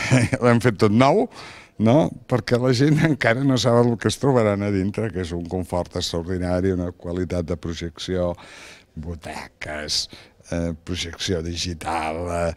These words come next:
eh, pantalles noves, tot s'ha fet nou, no? Tot s'ha fet perquè la gent pugui venir bé i amb confiança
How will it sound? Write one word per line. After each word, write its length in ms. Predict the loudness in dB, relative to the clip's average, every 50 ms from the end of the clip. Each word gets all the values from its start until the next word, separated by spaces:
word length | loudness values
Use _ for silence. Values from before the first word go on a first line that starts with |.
| -8 -20 -20 _ _ _ 0
eh, 380 | 2 4 4 6 4 4 2 2
pantalles 720 | 0 -4 -4 -4 -6 -6 -6 -4 -2 0 0 0 0 -2 -4
noves, 460 | -6 -8 -6 -6 -6 -4 -6 -8 -10
tot 160 | _ -8 -8 -6 -4
s'ha 100 | -6 -4
fet 240 | -2 -4 -4 -4 -4 -8
nou, 220 | -6 -6 -4 -6 -6
no? 300 | -6 -6 -6 -6 -6 -8 -6 _
Tot 160 | -4 -4 -2
s'ha 80 | -2 -4
fet 280 | 2 2 2 2 2 _
perquè 240 | -6 -6 -4 -2 -4 -2
la 100 | -2 -2
gent 160 | 0 -2 -2
pugui 240 | -2 -2 -2 -2 0
venir 380 | -2 -2 0 0 0 0 0 -2
bé 160 | -2 -2 0 0
i 300 | 2 2 0 0 -2 -2
amb 160 | -4 -6 -6
confiança 920 | -6 -8 -8 -6 -8 -6 -4 -4 -2 -2 -2 -2 -2 -2 -2 -2 -4 -6